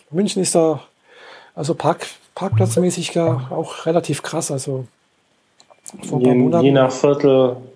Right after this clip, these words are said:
Speaker 1: Ja, ja.
Speaker 2: Genau.
Speaker 1: Also ich, vor ein paar Monaten, wo ich ja mal in der Innenstadt im Parkhaus geparkt habe, war ich, glaub ich, eine Stunde, eine Minute dort, äh, an der Oper war das, glaub ich, ein Parkhaus an der Oper.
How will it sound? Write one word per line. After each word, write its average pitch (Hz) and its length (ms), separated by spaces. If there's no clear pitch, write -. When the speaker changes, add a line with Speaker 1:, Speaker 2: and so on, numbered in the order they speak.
Speaker 1:
Ja, 147 60
ja. 151 240
Speaker 2:
Genau. 131 420
Speaker 1:
Also 147 140
ich, 139 140
vor - 260
ein 156 80
paar 156 140
Monaten, 175 340
wo 170 80
ich 165 120
ja 165 100
mal 156 320
in 160 120
der 156 100
Innenstadt 180 460
im 156 120
Parkhaus 180 460
geparkt 165 420
habe, 175 420
war 160 140
ich, 151 120
glaub 160 180
ich, - 100
eine 190 220
Stunde, 185 320
eine 175 180
Minute 170 380
dort, 151 360
äh, 147 180
an 156 200
der 151 120
Oper 175 280
war 135 140
das, 135 180
glaub 135 220
ich, 165 200
ein 143 120
Parkhaus 143 480
an 139 60
der 135 100
Oper. 170 340